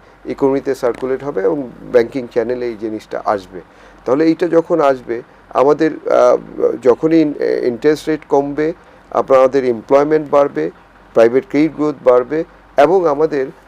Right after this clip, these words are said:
আনএমপ্লয়েড যে, আহ, যেটা আমরা দেখেছি যে অনেক, আহ, বেড়েছিল, সেইটা কিন্তু রিডিউস হবে।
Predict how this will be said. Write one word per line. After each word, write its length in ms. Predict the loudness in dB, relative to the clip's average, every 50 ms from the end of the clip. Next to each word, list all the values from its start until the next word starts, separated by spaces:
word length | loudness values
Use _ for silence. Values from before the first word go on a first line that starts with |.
| _ _ 0
আনএমপ্লয়েড 760 | 0 2 2 0 -2 -4 -4 2 4 6 6 6 4 2 0 -4 -12 -20 -20 -20 -20 -20 -8 -4
যে, 240 | -2 0 0 0 -2 -4 -4 -2
আহ, 180 | 0 0 0 -2 -2 -2
যেটা 200 | -2 2 2 2
আমরা 180 | 2 2 0
দেখেছি 400 | -2 -2 -6 -6 -6 -8 -8 -8
যে 100 | -4 0
অনেক, 280 | 0 2 2 0 -2 -6 -10 _ -20 -20 -20 _ -4
আহ, 180 | -2 -2 -2
বেড়েছিল, 540 | 0 0 2 2 2 0 0 -4 -6 -6 -6
সেইটা 300 | -4 -4 -6 -4 -4 -8
কিন্তু 280 | -8 -10 -10 -10 -8 -6
রিডিউস 460 | -6 -6 -6 -4 -4 -4 -4 -6 -8
হবে। 200 | -10 -10 -10